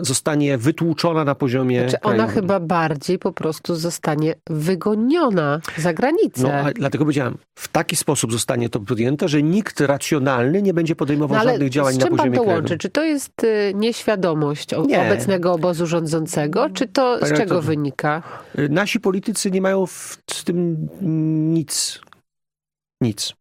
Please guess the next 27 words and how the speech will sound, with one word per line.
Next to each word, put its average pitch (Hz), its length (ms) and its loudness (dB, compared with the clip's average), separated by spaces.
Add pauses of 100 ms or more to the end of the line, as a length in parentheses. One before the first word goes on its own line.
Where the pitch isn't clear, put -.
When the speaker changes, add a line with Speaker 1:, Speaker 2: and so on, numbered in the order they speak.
(160)
Speaker 1:
Tak 120 160 -4
naprawdę, 185 380 0
drodzy 131 240 -4
państwo, 139 500 -2 (420)
to - 80 -4
jest 156 120 0
ogromny 180 380 0
pieniądz 139 680 0
i 143 100 0
ogromna 170 360 0
walka 170 340 0
na 156 100 0
poziomie 147 340 0
międzynarodowym. 131 880 0 (600)
E, 135 240 -2
za 185 140 0
kilka 226 340 -2
miesięcy 135 760 0
się 143 140 -2
dowiemy, 123 460 0
kto - 180 -2
tak 139 140 -4
naprawdę, 139 480 -2
e, 135 60 0 (640)
zas-, 139 440 -4
rozstrzelił, 120 760 0
rozstrzelał, 123 640 0